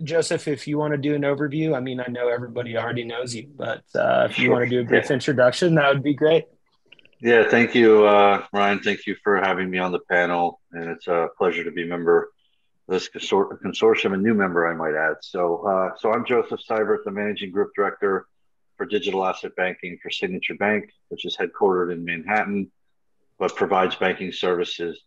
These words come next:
Speaker 2: to the cryptocurrency industry, uh, globally, uh, which includes an effort, uh, in Canada, as well as Asia, Europe, and across the United States. Uh, we service institutional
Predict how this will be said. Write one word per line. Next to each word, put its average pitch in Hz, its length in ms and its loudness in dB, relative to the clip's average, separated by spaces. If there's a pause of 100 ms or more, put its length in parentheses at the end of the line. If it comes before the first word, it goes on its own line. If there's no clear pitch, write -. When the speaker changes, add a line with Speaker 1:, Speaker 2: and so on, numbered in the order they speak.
Speaker 2:
to 90 100 -6
the 85 340 -4
cryptocurrency 90 720 -2
industry, 82 680 -2 (560)
uh, 85 220 -2
globally, 104 520 2 (500)
uh, 82 140 -2
which 85 240 0
includes 90 600 -4
an 90 120 -6
effort, 87 400 -2 (420)
uh, 80 280 -6
in 82 160 -8
Canada, 87 600 -2 (480)
as 87 60 -12
well 87 180 2
as 76 80 -2
Asia, 87 360 0
Europe, 82 380 -2 (180)
and 82 100 -14
across 82 400 -4
the 87 80 -12
United 78 320 -10
States. - 380 0 (560)
Uh, 90 160 2
we 101 100 6
service 98 400 4
institutional 117 720 0